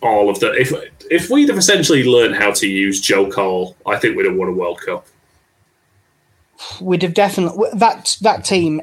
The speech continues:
Speaker 2: may, I'm not saying it should have won something 'cause winning international tournaments is hard, but it should have had a better go than it did.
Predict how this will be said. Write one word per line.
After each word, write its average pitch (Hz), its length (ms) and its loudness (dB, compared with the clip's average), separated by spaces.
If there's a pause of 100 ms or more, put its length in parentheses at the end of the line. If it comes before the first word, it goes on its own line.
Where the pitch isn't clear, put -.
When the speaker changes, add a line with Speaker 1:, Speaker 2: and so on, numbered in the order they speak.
Speaker 2:
may, 233 380 2
I'm 214 140 2
not 247 140 0
saying 196 260 0
it 185 60 -6
should 190 140 -6
have 139 160 -4
won 147 240 -2
something 160 400 -4
'cause 139 160 -10
winning 147 300 -2
international 151 420 -4
tournaments 147 340 -2
is 143 120 -8
hard, 151 200 0
but 160 120 -6
it - 80 -12
should 240 160 0
have 175 80 -2
had 143 100 -2
a 143 60 -4
better 143 220 -2
go 143 220 -6
than 135 140 -8
it - 140 -14
did. 127 200 -10